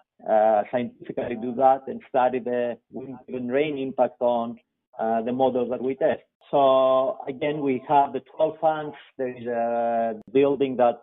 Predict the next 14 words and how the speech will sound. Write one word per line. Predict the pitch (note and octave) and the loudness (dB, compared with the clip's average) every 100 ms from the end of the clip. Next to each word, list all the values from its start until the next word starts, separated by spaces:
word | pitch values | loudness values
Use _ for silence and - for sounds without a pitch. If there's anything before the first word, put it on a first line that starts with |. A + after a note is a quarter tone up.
| A#2+ | 0
uh, | A2 G#2+ G#2 G#2 F#2+ - - | 4 4 4 4 2 -2 -2
houses | - C3 C3+ A#2+ | 2 2 2 -8
the | A2+ A#2 | -12 -4
Wall | D3 D3+ | -2 -2
of | |
Wind. | D3 D3 C3+ | -4 -6 -6
We | A2+ | -6
have | A2+ | -6
a | G2 | -6
staging | - B2+ C3 D#3 D3 | -8 -8 -8 -12 -8
area | C#3+ C#3+ C#3+ - _ _ | -4 -4 -6 -16 _ _
where | A2+ A2 | -4 -2
we | A2 - | -2 -8
can | A2+ G#2+ G#2 | -8 -8 -12